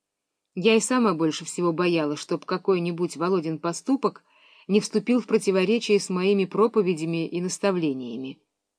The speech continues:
Но это всё же произошло. На восьмой В надвигалась контрольная по математике. Решить сложную геометрическую задачу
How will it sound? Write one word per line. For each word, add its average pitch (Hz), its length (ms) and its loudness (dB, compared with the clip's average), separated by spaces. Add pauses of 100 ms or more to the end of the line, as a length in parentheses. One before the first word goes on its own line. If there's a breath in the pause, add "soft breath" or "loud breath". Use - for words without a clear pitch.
(960)
Но 277 400 6
это 294 320 6
всё 240 360 4
же 233 140 0
произошло. 180 880 -2 (1200)
На 180 120 0
восьмой 247 520 4
В 226 480 0 (200)
надвигалась 180 760 0
контрольная 208 720 0
по 170 120 -8
математике. 139 880 -8 (920)
Решить 208 420 4
сложную 180 540 2
геометрическую 165 800 -2
задачу 233 640 0